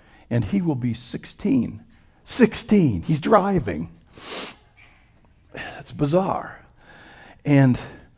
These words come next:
we were talking about, uh, Caleb, and, uh, he's, he's a, he's a good young man. But one of the things I was thinking, I was just thinking about as the years went by, and we looked at some pictures of him and so forth.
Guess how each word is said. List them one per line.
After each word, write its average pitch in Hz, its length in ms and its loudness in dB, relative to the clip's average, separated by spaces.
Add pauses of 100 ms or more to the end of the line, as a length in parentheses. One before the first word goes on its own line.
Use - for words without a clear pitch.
(240)
we 165 140 2
were 156 80 4
talking 143 640 -4
about, 117 400 -2 (200)
uh, 123 60 -10 (220)
Caleb, 95 600 -2
and, 98 340 -4
uh, 85 200 -8
he's, 131 300 -4
he's 113 280 -6
a, 110 40 -8 (200)
he's 127 180 -6
a 135 40 -6
good 127 200 -4
young 104 240 -4
man. 80 300 -10 (520)
But - 280 -2
one 139 160 2
of 165 100 4
the 165 60 -6
things 139 200 0
I 107 100 -2
was 113 120 -6
thinking, 123 400 -2
I - 40 2
was 113 100 0
just 123 140 -6
thinking 135 180 2
about 113 220 0
as 104 180 -4
the 117 80 -4
years 113 360 -4
went 107 220 -6
by, 101 360 -2
and 101 200 -6
we 110 80 -4
looked 113 220 -6
at - 100 -12
some 98 160 -8
pictures 95 480 -10
of 92 180 -10
him 95 120 -8
and 92 100 -8
so 104 160 -8
forth. 90 260 -12